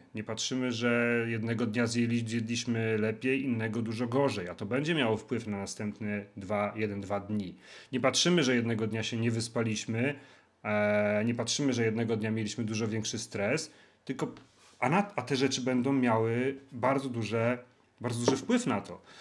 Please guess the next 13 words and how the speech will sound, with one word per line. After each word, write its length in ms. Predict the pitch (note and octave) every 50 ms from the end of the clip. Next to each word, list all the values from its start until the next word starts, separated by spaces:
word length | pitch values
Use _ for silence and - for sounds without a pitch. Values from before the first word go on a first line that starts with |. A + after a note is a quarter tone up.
| - - - -
I 40 | B2
teraz 300 | C3 F3 G#3+ G#3 - D#3+
waszym 360 | C3 B2+ E3+ G3 - C#4+ E4
zadaniem, 560 | D4+ B3+ F3 C#3 A2+ G#2+ G#2 F#2+ G2 A2 A2+
bo 80 | G#2+ A2+
ja 100 | A2+ A2
tego 240 | - B2 G#2+ A#2 A#2
za 100 | A2+ G#2+
was 200 | G#2 G#2 - C3
nie 60 | A#2+
zrobię, 560 | A#2+ A#2 A2 F#2+ F2+ F2+ F2 F#2+ A#2+ D3 D#3 - - - - - _ _ -
jest 460 | A2+ A#2 A2+ C3 D3+ - - - - - - _ _ _ _ - - A#2+
tak, 140 | - B2+ A#2+